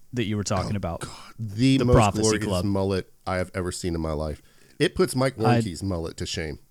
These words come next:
Speaker 1: <laughs> Fuck, I forgot about Mike Warnke.
Speaker 2: Yeah, we talked about him in, like, the commercial for Satanic Panic and never really talked
Speaker 1: And
Speaker 2: about
Speaker 1: then we
Speaker 2: him.
Speaker 1: never did an episode about him.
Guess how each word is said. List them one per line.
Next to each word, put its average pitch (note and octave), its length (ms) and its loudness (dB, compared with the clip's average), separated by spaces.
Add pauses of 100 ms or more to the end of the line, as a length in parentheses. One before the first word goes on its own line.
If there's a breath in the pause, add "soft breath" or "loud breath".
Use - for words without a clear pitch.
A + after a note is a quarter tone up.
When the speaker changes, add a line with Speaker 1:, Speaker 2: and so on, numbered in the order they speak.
(640)
Speaker 1:
<laughs> - 20 4 (920 loud breath)
Fuck, B2 420 2
I D#3 100 2
forgot G#2+ 400 0
about G#2 240 0
Mike G#2+ 220 0
Warnke. A2 560 0 (720 loud breath)
Speaker 2:
Yeah, A#2 300 0 (100)
we C#3 160 2
talked C#3+ 280 2
about A2 260 0
him A#2 180 2
in, A2+ 80 2
like, A2 180 0
the G2 80 -4
commercial A2 480 0
for F#2+ 180 -4
Satanic F#2+ 480 -2
Panic F#2 300 0
and E2+ 240 -4
never F#2 240 0
really F2+ 220 0
talked F2+ 260 -2
Speaker 1:
And C#3 100 6
Speaker 2:
about C3+ 120 2
Speaker 1:
then B2 80 4
we A#2+ 60 6
Speaker 2:
him. A#2 280 2
Speaker 1:
never A2+ 320 6
did G#2 220 2
an G#2+ 100 2
episode G#2+ 420 2
about G2+ 260 2
him. G2+ 120 0